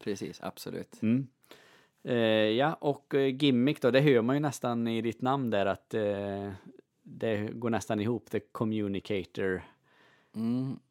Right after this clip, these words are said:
Speaker 1: Ja, jag tror, eh, communicator blir väl det att jag på något sätt då är lite mitt emellan.
Speaker 2: Mm.
Speaker 1: Typ, eh, nästan peacemaker på något sätt.
Speaker 2: Mm.
Speaker 1: Fast jag då istället, eh, eh, är väl, ja, det är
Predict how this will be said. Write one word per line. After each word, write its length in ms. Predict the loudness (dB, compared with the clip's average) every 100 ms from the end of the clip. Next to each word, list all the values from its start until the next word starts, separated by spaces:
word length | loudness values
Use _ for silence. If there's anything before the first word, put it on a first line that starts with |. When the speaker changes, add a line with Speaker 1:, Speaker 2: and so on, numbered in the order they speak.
| _ _ -20 -20 _ _ -4
Speaker 1:
Ja, 140 | 0
jag 120 | 0
tror, 280 | -2 -2 0
eh, 280 | -2 -2 -4
communicator 720 | -6 -2 0 2 0 -2 -2
blir 200 | 0 2
väl 120 | 2 2
det 120 | 0
att 160 | -2
jag 120 | -6 -6
på 80 |
något 180 | -6 -6
sätt 220 | -6 -6
då 180 | -4 -4 -2
är 160 | 0
lite 320 | 0 -2 -4
mitt 280 | -4 -6 -6
emellan. 540 | 0 0 0 -2 -4 -8 _ -2
Speaker 2:
Mm. 240 | 2 4 2
Speaker 1:
Typ, 260 | -2 -4
eh, 120 | -4
nästan 280 | -4 -4 -6
peacemaker 640 | -4 -4 -4 -6 -6 -6 -6
på 140 | -2
något 180 | -4 -4
sätt. 240 | -8 -8 -2
Speaker 2:
Mm. 280 | 0 0
Speaker 1:
Fast 440 | 0 -2 -2 -6 -2
jag 420 | 0 0 -2 -4
då 280 | -4 -4 -4
istället, 640 | -4 -2 -2 -4 -8 -8
eh, 240 | -6 -4 -6
eh, 1200 | -10 _ _ _ _ _ _ -16 -12 -12 -10 -8
är 40 | -6
väl, 380 | -6 -6 -10 -14 _ _ _ _ -20 -20 -20 _
ja, 80 | -16
det 60 |
är 160 | -14